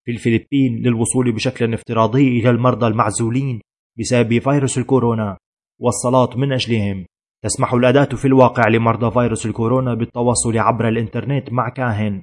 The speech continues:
لتلقي التعزية الروحية والصلاة معًا عن بعد. هذه المنصة مجانية ويديرها العمل الرعوي الأبرشي لوسائل التواصل الاجتماعي برئيسة الأب لوتشانيو فيلوني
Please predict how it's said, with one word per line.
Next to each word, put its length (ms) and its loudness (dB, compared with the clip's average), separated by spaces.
لتلقي 480 -8
التعزية 420 -4
الروحية 420 -2
والصلاة 520 -2
معًا 440 -4
عن 200 -6
بعد. 300 2
هذه 240 2
المنصة 500 2
مجانية 580 0
ويديرها 500 2
العمل 320 2
الرعوي 480 4
الأبرشي 500 0
لوسائل 500 -2
التواصل 440 -2
الاجتماعي 640 -4
برئيسة 520 -2
الأب 320 -4
لوتشانيو 640 0
فيلوني 540 2